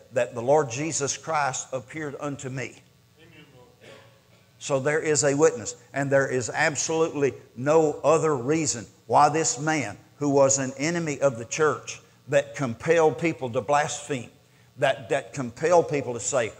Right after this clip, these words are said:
Speaker 1: "Are you or are you not a Christian?" And when they said that, he put some in prison, and some of them he put to death. But when he got to Damascus on that day, the Bible <laughs> says that they were shocked because this man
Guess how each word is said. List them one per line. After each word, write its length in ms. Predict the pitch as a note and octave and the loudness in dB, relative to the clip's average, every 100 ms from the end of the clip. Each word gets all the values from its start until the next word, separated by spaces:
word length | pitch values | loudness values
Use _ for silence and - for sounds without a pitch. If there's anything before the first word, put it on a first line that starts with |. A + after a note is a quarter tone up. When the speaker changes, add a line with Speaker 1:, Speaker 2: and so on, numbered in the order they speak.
| - | -4
Speaker 1:
"Are 240 | - D3+ D#3 | 4 6 6
you 280 | E3 D#3+ D#3 | 0 -4 -2
or 160 | C3 | 0
are 220 | C3+ D3 D3+ | 4 4 2
you 160 | D#3+ | -2
not 240 | D3+ D3+ C#3+ | -2 0 0
a 80 | |
Christian?" 500 | C#3 F3 D#3+ - A#2+ F#2+ _ - | -4 -6 -4 -6 -8 -12 _ -12
And 160 | A#2 B2+ | -8 -4
when 160 | B2+ | 0
they 140 | B2+ C3+ | 2 2
said 380 | - D#3+ D3+ | 2 0 0
that, 160 | C#3 A#2 | -2 -4
he 160 | B2 C3 | -8 -8
put 260 | D3+ C#3 | -6 -4
some 260 | - E3 D#3+ | -2 -2 -2
in 120 | B2+ | -6
prison, 420 | - D#3 C#3+ D#3+ D3+ - - | -2 0 0 -4 -12 -20 -12
and 160 | A#2 | -2
some 280 | A#2 - D#3 | 2 4 4
of 100 | D#3+ | 2
them 160 | B2+ A#2 | 2 -4
he 140 | C#3+ | -6
put 320 | D3 D#3+ D#3+ | -2 0 0
to 80 | B2+ | -2
death. 460 | A#2+ C#3+ E3 E3 - _ _ _ | -4 -2 -2 -4 -14 _ _ _
But 160 | B2+ - | -6 -4
when 140 | C3+ | -2
he 140 | C3+ D#3+ | -2 0
got 240 | E3 D#3+ | 2 2
to 80 | C#3+ | -2
Damascus 680 | C#3+ D3 D#3 D3+ - C3 - | -4 0 0 0 -4 -6 -4
on 260 | D3 D3 C#3+ | -2 -2 0
that 260 | C#3+ B2+ | -2 0
day, 260 | D3 C#3 - - - _ _ - | 0 2 -2 -14 -20 _ _ -10
the 60 | |
Bible 360 | G#2 C3+ D3+ C#3 | 2 6 6 6
<laughs> 120 | - | 4
says 320 | D#3+ D#3+ C3 | 2 0 -2
that 160 | G#2 B2+ | -4 -2
they 160 | D#3+ D#3 | -2 -2
were 160 | A2 | -4
shocked 640 | - - E3 D#3 D#3+ - - - _ - | -8 -2 2 2 2 -4 -20 -20 _ -10
because 400 | C3 C#3 - - | -2 2 2 2
this 280 | E3 D#3+ | 0 0
man 360 | D3+ D#3 D#3 D#3 | -2 -2 -2 -4